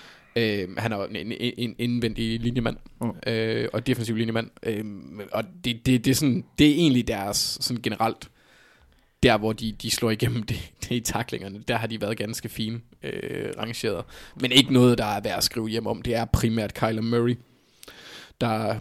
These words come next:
Speaker 1: der trækker mest op her. Men der er noget potentiale, og der er, særligt i de der receivers, er jeg meget spændt på at se, hvordan de udvikler sig, fordi de to,
Speaker 2: Mm.
Speaker 1: tre, der er rigtig, rigtig spændende,
Speaker 2: Ja.
Speaker 1: og har forskellige, øh,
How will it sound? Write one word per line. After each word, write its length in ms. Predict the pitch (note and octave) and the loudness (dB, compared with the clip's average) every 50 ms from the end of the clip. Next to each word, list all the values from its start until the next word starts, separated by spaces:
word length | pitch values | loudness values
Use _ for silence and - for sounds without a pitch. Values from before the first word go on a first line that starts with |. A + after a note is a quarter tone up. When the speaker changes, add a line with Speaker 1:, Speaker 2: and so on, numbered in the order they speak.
| - - - | -8 -6 -6
Speaker 1:
der 80 | - A2 | -4 -4
trækker 340 | - - - G#2+ A2+ G#2+ | -2 -4 -4 -4 -2 -2
mest 320 | A2 A#2 A#2 G#2+ G#2+ - A2+ | -2 -2 -2 -4 -2 -2 -2
op 160 | A2+ - - | -2 0 0
her. 100 | A#2 G#2+ | 0 0
Men 200 | G#2+ A#2 A#2 G#2+ | 0 0 0 0
der 60 | B2 - | 2 4
er 160 | - C3+ C#3+ | 4 6 8
noget 200 | D3 C#3+ C3 - | 8 8 8 6
potentiale, 720 | - B2+ A#2+ - A#2+ A#2 - - A#2 A2 A#2 A#2+ A#2+ A#2 F#2+ | 4 4 2 2 0 -4 -2 -2 0 0 2 2 2 0 0
og 160 | G#2+ A2 - | -2 -2 -2
der 60 | G#2+ | -2
er, 340 | G#2 F#2+ G#2+ A#2+ A#2+ A#2+ A#2 - - - - _ - - - - | 0 2 2 2 2 0 -2 -6 -12 -18 -20 _ -16 -14 -6 0
særligt 420 | A2 - - B2+ B2+ B2+ B2 A2+ | 2 4 6 6 6 6 4 2
i 80 | - - | 0 -4
de 140 | A2+ G#2+ A2+ A#2+ | -8 -4 -2 -2
der 120 | A2+ A2+ A2 | -2 -2 -2
receivers, 440 | A2 - - B2+ A#2+ A#2+ A#2 - A2 | -2 0 0 2 2 2 2 2 2
er 40 | G#2 | 0
jeg 100 | G#2+ G2+ | -2 -2
meget 160 | F2+ G#2+ A2 | -2 -4 -2
spændt 220 | - - A2+ - | -2 -2 -2 -2
på 60 | - A2+ | -2 -2
at 60 | - | 0
se, 160 | - A#2+ G#2+ | 0 0 0
hvordan 240 | - G#2+ A2 A#2 A2 | 0 -2 -4 -2 -2
de 100 | A2+ A2 | -2 0
udvikler 360 | A2+ A#2 A2+ A2 - G#2+ G#2 | 0 0 0 -2 -2 -4 -6
sig, 160 | - - A2 A2 | -6 -8 -10 -12
fordi 180 | - B2 A#2 G#2+ | -12 -14 -14 -14
de 100 | - A2 | -12 -4
to, 180 | G#2+ - - B2+ | 0 2 2 2
Speaker 2:
Mm. 80 | A#2+ - | 2 0
Speaker 1:
tre, 260 | - - B2 A2+ - | 0 0 0 0 0
der 60 | - | -4
er 180 | A2 F#2+ F2 - | -6 -6 -6 -8
rigtig, 260 | D#2+ F2+ - - - | -12 -14 -14 -12 -14
rigtig 200 | F2 - - - | -14 -12 -10 -10
spændende, 360 | - - A2+ A2 A2 G#2+ A2 - - - - | -8 -6 -6 -6 -6 -8 -10 -10 -12 -10 -8
Speaker 2:
Ja. 40 | G#2 - - - - - - | -8 -8 -8 -12 -20 -16 -4
Speaker 1:
og 140 | - G#2+ G#2 | -2 -2 2
har 200 | - A#2+ A2+ G#2+ - | 4 2 2 2 0
forskellige, 800 | - A2 - - - - A#2+ A2+ G#2+ A2 G#2+ G#2+ G#2+ G2+ F#2+ | 0 0 0 2 2 2 2 2 2 0 -2 0 0 0 0
øh, 380 | G2 G#2+ G#2 G#2 G#2+ - G2 F#2 | 2 0 0 0 -2 -6 -8 -10